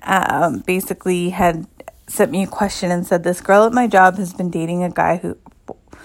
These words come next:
has been dating a guy a few years younger than her."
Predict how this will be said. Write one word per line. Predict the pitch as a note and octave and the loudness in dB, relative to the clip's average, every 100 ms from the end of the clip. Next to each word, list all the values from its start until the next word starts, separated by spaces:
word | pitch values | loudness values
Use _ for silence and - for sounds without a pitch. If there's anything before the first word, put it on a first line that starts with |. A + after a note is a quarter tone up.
| - - - - | -20 -20 -20 0
has | G#3+ G#3 | 4 4
been | G3 | 4
dating | F#3 G3 A3+ B3+ - | 4 4 4 2 0
a | G#3 | 0
guy | G3 G3 F#3 F#3 F#3 | 2 6 6 6 2
a | F#3 | -2
few | - G3+ G#3 | -6 -2 -2
years | G3+ F#3+ F#3 F3+ | 0 2 2 0
younger | F3 E3+ F3 F#3 F3+ | -4 0 2 2 0
than | F3 E3 F3+ | 0 -2 -4
her." | E3+ - | -6 -6